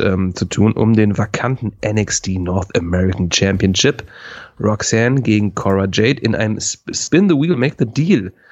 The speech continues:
Match. Weapons Wild. Das wird, äh, ähm, heftig werden. Julius Creed gegen Damon Kemp, ein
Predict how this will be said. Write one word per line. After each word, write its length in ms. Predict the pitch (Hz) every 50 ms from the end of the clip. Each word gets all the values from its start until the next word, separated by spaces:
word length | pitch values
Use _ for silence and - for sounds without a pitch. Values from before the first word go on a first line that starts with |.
| - - - _ -
Match. 380 | 104 98 95 95 - - - -
Weapons 600 | - 92 104 123 127 - 131 131 127 - - - -
Wild. 640 | 95 95 95 90 90 82 76 78 76 - - - - _ _ _ _
Das 280 | 120 110 110 - -
wird, 300 | - 104 104 - - -
äh, 300 | - 104 104 98 - -
ähm, 100 | 98 92
heftig 420 | 95 90 120 127 120 - 110 - -
werden. 340 | 92 92 98 113 139 143 - _ - - - - - - - _ -
Julius 500 | 95 95 110 175 208 220 214 - - -
Creed 240 | - 170 165 -
gegen 220 | - 135 131 123 113
Damon 320 | 127 120 120 123 120 117
Kemp, 380 | - - 185 165 110 90 - -
ein 160 | - 104 104